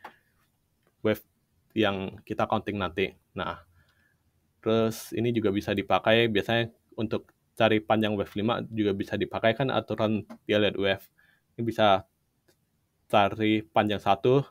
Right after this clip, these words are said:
proyeksikan ke wave empat. Atau proyeksikan dari ujung satu ke ujung tiga, proyeksikan ke wave empat. Nah, biasanya akan berhenti di area cluster. Nah, ini kebetulan.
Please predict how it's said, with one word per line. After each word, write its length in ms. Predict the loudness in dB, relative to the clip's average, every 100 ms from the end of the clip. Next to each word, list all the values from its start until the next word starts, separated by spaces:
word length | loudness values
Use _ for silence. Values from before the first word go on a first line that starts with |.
| _ _ _ _ _
proyeksikan 460 | 0 0 -2 -6 -2
ke 240 | 0 -2
wave 220 | -2 -4 0
empat. 260 | 0 0 _ _ _ _ _ _ _ _ _ -10
Atau 480 | 2 6 6 4 -6 _ -20 _
proyeksikan 640 | -2 -2 -2 0 2 2 -6 _ -6
dari 240 | 0 0 0
ujung 240 | -4 -2
satu 320 | -2 -2 -2
ke 80 | 0
ujung 320 | -2 -2 -6
tiga, 440 | -6 0 0 0 -4 _ _ _ -6
proyeksikan 520 | -4 -4 -4 -2 -2
ke 200 | -2 -2
wave 200 | 0 -4 -4
empat. 320 | -2 -2 -4 -10
Nah, 160 | -10
biasanya 400 | -8 -6 -4 -2
akan 160 | 0 -2
berhenti 520 | -2 -4 -2 -2 -2 _ _ _ _ _ -4
di 80 | -2
area 280 | 0 0 0 -2
cluster. 400 | -6 -4 -8 -6
Nah, 200 | -10 -10
ini 120 | -10 -10
kebetulan. 520 | -10 -8 -4 -4 -6